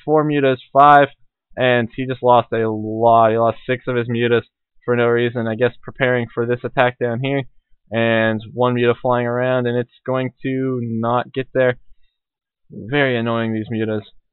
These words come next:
Very dangerous, very deadly. However, a very good attack. It did take out most of his base, and he obviously had an engineering bay being built someplace else just to be ready for that. Oh, down here.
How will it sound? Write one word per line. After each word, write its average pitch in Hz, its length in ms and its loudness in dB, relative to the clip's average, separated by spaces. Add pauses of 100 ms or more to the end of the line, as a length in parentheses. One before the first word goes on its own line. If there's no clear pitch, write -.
(120)
Very 117 400 -4
dangerous, 110 480 -4 (100)
very 110 360 0
deadly. 107 380 0 (1160)
However, 127 320 4
a 110 60 -2
very 127 220 2
good 131 120 0
attack. 127 340 0
It 113 260 -4
did 135 260 -2 (100)
take 131 220 -4
out 135 240 6 (560)
most 127 280 0
of 127 60 -10
his 123 100 -6
base, 123 260 0
and 117 120 -6
he 120 80 -4
obviously 127 340 -2
had 120 80 0
an 120 100 -4
engineering 120 440 -4
bay 117 160 0
being 113 340 -6
built 120 260 -2
someplace 123 400 -6
else 135 260 0 (1000)
just 123 260 -2 (580)
to 135 320 -4
be 123 160 -6
ready 131 280 0
for 123 100 -2
that. 117 160 0
Oh, 120 120 0
down 120 200 -2
here. 127 240 -4